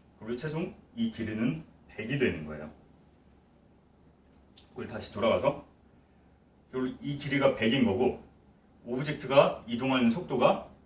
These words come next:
초당 사십씩 이동하는 거니까 총 걸리는 시간은 백 나누기 사십에서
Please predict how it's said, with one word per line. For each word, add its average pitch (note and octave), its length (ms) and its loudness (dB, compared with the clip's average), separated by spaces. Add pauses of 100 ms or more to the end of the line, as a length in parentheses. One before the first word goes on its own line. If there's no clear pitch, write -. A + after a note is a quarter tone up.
(140)
초당 G3 380 0
사십씩 G#3 540 -4
이동하는 F#2 360 -4
거니까 E2 460 -2 (840)
총 G3 180 -6
걸리는 A#2+ 320 2
시간은 A2+ 440 -2 (440)
백 A#2 180 2
나누기 A#2 380 4
사십에서 D#3+ 680 -2